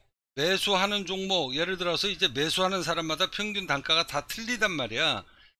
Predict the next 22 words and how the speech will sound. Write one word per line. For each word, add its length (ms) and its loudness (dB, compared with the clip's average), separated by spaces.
아, 120 -4
일찍 440 -2
들어오는 380 -2
사람은 380 0
더 180 -4
싸게 300 -2
살 160 -2
수도 240 -6
있는 340 0
거고. 760 -6
자, 200 -2
그래서 760 -2
참고적으로 720 0
다시 240 -2
한번 280 -2
이야기하지만, 920 0
돈을 520 2
버는 400 -2
비결이야. 720 0
돈 260 -4
버는 280 -2
비결은 640 0